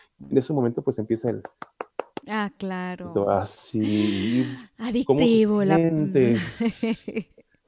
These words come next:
Speaker 1: ¿Cómo tú dices, "Ay, así sí me quiere, ay, así sí me siento amado"? Y no va a pasar mucho tiempo, tú siguen, siguiendo teniendo tres años, cuando de repente, "Mira, mamá, lo que estoy haciendo, y mira, mamá, ya mira, y mira, mamá, y mira, papá, y mira", y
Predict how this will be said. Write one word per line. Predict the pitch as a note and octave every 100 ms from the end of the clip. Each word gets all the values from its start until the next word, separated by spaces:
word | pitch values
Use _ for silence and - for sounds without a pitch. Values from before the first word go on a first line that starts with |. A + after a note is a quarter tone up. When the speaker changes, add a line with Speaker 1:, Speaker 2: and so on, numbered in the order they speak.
| _
Speaker 1:
¿Cómo | C#3 D3+ D#3
tú | A#2+ _ C#3
dices, | D3 C3 -
"Ay, | A#2 C#3+ D3 C#3
así | A#2+ - B2
sí | -
me | C#3+ C#3 A#2+
quiere, | - A#2 C3 A#2+ G#2+
ay, | - A2 C3 B2+ A#2
así | G#2 A2+ B2
sí | B2+ C3
me |
siento | B2 B2 A#2+
amado"? | A2+ A2 B2+ B2 A2 A2+ _ _ _ _ _ _
Y | - B2+
no | C3+
va | D#3
a |
pasar | D#3 -
mucho | D#3 D3+ D#3+
tiempo, | - E3 C#3+ C3+ C3 _
tú | - A#2+
siguen, | - - A#2+ A2+ A#2
siguiendo | - A2 A#2+ D#3+
teniendo | D#3 C3+ C#3
tres | D3+ C#3+
años, | C#3+ D3
cuando | - B2
de | A#2+
repente, | C#3+ C#3+ C3+
"Mira, | C#3 G#3
mamá, | A3 G#3+ G#3+
lo | G3
que | G3
estoy | - F3
haciendo, | E3+ E3+ F3 D#3
y |
mira, | D3+ G3+
mamá, | A3 G3 G3
ya | G3 F#3+
mira, | F3+ F3
y | D#3
mira, | D3+ G3 A3
mamá, | G#3+ G3 G3
y |
mira, | F#3 G3+ G#3+
papá, | F#3 F#3+ F#3+
y |
mira", | F#3+ G3+ -
y | -